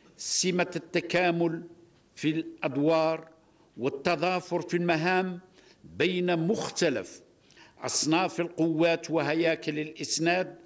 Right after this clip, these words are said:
بجميع تفرعاتها من أجل ترسيخ طابع الفعالية في الأداء والتحلي بميزة التجاوب المستمر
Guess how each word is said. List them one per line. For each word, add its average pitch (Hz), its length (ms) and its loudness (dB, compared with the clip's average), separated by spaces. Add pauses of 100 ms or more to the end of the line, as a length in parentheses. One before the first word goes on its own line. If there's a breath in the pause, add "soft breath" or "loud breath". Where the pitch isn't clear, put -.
(380 loud breath)
بجميع 160 680 0
تفرعاتها 160 1300 0 (540 loud breath)
من 143 360 0
أجل 170 320 0
ترسيخ 170 840 -2 (600 loud breath)
طابع 147 500 0
الفعالية 156 840 0
في - 180 -2
الأداء 165 680 0 (420 soft breath)
والتحلي 151 1160 -2 (340 loud breath)
بميزة 151 1400 -2 (420 loud breath)
التجاوب 147 880 2
المستمر 147 840 -2